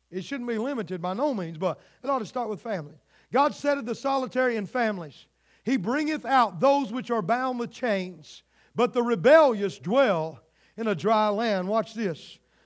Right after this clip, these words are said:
The word solitary means he's singled out. It means that God looked and singled out in your family somebody that had a heart that would turn to him. He singled out.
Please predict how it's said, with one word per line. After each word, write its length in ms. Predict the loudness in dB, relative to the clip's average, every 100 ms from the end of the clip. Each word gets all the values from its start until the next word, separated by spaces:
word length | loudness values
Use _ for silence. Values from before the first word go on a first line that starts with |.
| 0
The 100 | 2
word 300 | 4 4 2
solitary 960 | -2 0 2 0 0 0 0 0 -4 -10 _ _ _
means 340 | -4 -2 -2 -4
he's 160 | -6
singled 380 | -4 -4 -2 -2
out. 480 | 2 2 0 -4 _ _ _ _ _ _ _ _ _ -6
It 80 | -2
means 200 | -2 0
that 140 | 0
God 400 | 2 4 4 2
looked 360 | 0 0 -2 -6
and 120 | -8
singled 380 | -4 -4 -2 0
out 300 | 2 2 0
in 160 | -4
your 140 | -2 -4
family 580 | -2 -2 -2 -4 -8 -10 _ _ _ _ _ _
somebody 880 | 0 4 4 4 2 2 -6 -18 _ _ _ 0
that 160 | 4
had 140 | 4 4
a 80 |
heart 400 | 2 6 6 4
that 140 | -4 0
would 180 | 0 0
turn 340 | 0 0 0
to 100 | -4
him. 300 | -2 0 0 -4 -20 _ _ _ _ -8
He 120 | -2
singled 480 | -2 2 0 2 -2
out. 420 | 6 6 6 0